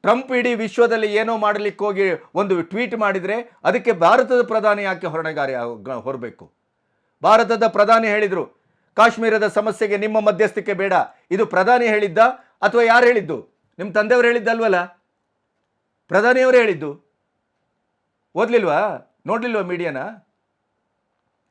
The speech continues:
ಆಮೇಲೆ ಕದನ ವಿರಾಮ ಕೂಡ ನಾವು ಘೋಷಿಸುವ ಮೊದಲೇ ಟ್ರಂಪ್ ಇವತ್ತು ಉದ್ದಟತನದಿಂದ ಒಂದು ಟ್ವೀಟನ್ನು ಮಾಡ್ತಾರೆ ಅಂತಾದ್ರೆ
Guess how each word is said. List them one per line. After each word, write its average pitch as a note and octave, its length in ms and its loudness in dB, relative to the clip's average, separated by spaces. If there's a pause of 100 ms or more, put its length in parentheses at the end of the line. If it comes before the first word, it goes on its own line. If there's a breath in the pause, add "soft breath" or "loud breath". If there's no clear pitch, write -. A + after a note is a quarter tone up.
(840)
ಆಮೇಲೆ A3+ 340 6
ಕದನ G3+ 340 2
ವಿರಾಮ A#3 360 4
ಕೂಡ G#3+ 220 0
ನಾವು G#3 320 2
ಘೋಷಿಸುವ A#3 520 0
ಮೊದಲೇ A3 360 -2
ಟ್ರಂಪ್ B3+ 600 -2
ಇವತ್ತು A3 300 -2
ಉದ್ದಟತನದಿಂದ G#3 760 -2
ಒಂದು G3 440 -2 (220 soft breath)
ಟ್ವೀಟನ್ನು A#3 420 -2
ಮಾಡ್ತಾರೆ G3+ 360 -4
ಅಂತಾದ್ರೆ F3+ 600 -4